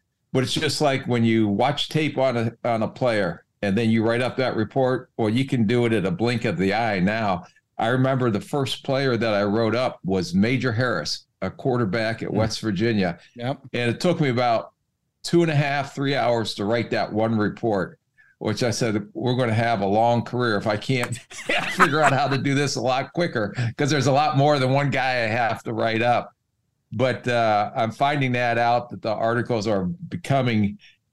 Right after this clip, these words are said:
Speaker 1: easier to write, although I would say that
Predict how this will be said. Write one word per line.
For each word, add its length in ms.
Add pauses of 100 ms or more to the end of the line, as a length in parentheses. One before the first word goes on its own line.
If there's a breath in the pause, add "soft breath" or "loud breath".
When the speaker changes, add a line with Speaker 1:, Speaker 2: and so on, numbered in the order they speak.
Speaker 1:
easier 420
to 80
write, 420
although 600
I 100
would 220
say 640 (540 loud breath)
that 260